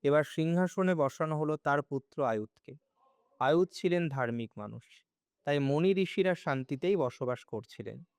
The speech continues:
পুরুরবার রাজার অতি লোভের জন্যই তার মৃত্যু হয়েছিল। কথায় আছে, "লোভে পাপ, পাপে মৃত্যু।"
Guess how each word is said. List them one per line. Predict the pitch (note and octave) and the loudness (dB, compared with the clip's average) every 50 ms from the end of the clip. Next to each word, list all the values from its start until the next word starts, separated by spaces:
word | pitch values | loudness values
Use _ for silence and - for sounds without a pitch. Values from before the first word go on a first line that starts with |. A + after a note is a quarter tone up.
| _ _ _ _ _ _ _ _ _ | _ _ _ _ _ _ _ _ _
পুরুরবার | C#3+ D3+ D#3+ E3+ F3 E3+ E3+ F3+ E3+ D#3 | -2 2 2 4 4 4 4 2 2 4
রাজার | C3+ C3+ C3 C3+ D#3 E3 E3+ E3 | 4 2 2 2 2 2 4 2
অতি | D3 C#3+ - D#3 | 2 0 -2 -2
লোভের | C#3+ C#3+ C3+ B2+ C#3+ C#3+ C3 | -2 0 0 2 0 0 0
জন্যই | C3 C3 B2+ B2+ C3 D3 F3+ | 0 0 0 0 0 0 -2
তার | F#3 - D3 B2+ | -2 -2 -2 -2
মৃত্যু | A2 G#2+ G#2+ G#2+ - _ - A#2 | -2 -2 -4 -6 -10 _ -12 -10
হয়েছিল। | A2 G#2 G2 G2+ - - - G#2+ G#2+ - - _ _ _ _ _ _ _ _ _ _ _ - | -8 -8 -8 -10 -12 -12 -12 -12 -12 -12 -14 _ _ _ _ _ _ _ _ _ _ _ -4
কথায় | - B2+ B2 - D3 D3 D3 D3 | -2 -2 -2 0 0 0 2 2
আছে, | D3 C3+ - - C#3+ B2+ | 0 0 -2 -2 -2 0
"লোভে | A#2 A#2+ A#2 A2+ C#3 C3 B2 | 0 0 -2 0 -2 -2 -2
পাপ, | - - C#3 B2 A2 B2 - _ | 0 -2 0 0 0 -2 -4 _
পাপে | - A#2 G#2+ - A2+ A2+ | -6 -6 -4 -4 -6 -6
মৃত্যু।" | G#2+ G2+ G#2+ - - _ _ - | -6 -6 -8 -10 -14 _ _ -14